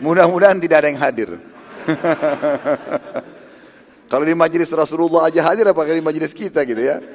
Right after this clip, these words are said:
Tapi insya Allah tidak ada tuh. Yang jelas pada saat itu teman-teman sekalian, dibilang riak. Dan mereka sebarin gosip itu di majlisnya Nabi tuh.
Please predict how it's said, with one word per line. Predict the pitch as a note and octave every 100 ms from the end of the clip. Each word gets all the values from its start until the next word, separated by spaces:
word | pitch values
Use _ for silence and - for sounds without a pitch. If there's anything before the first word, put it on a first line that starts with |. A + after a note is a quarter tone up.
| - - -
Tapi | B2+ D3
insya | C#3 C3
Allah | A#2 B2
tidak | G#2+ G2 F#2+
ada | F2
tuh. | D#2+ E2 E2 _ - - - _ _ _ - _ _
Yang | - D#3+ F#3
jelas | G#3+
pada | F#3+ F#3
saat | E3 E3+
itu | G3+
teman-teman | G3+ F3 E3 D#3
sekalian, | - C3+ C3 E3 B3+ - - - _ _ _ _ _
dibilang | - D#3 G#3+ A3
riak. | E3+ G#3+ G3 D3
Dan | G#3
mereka | G#3+ B3 B3+
sebarin | C4 A3+ B3 C4+
gosip | C4 B3+ C4
itu | C#4
di | C4+
majlisnya | A#3 A3+ A3 A#3+ B3
Nabi | C4+ A#3
tuh. | E3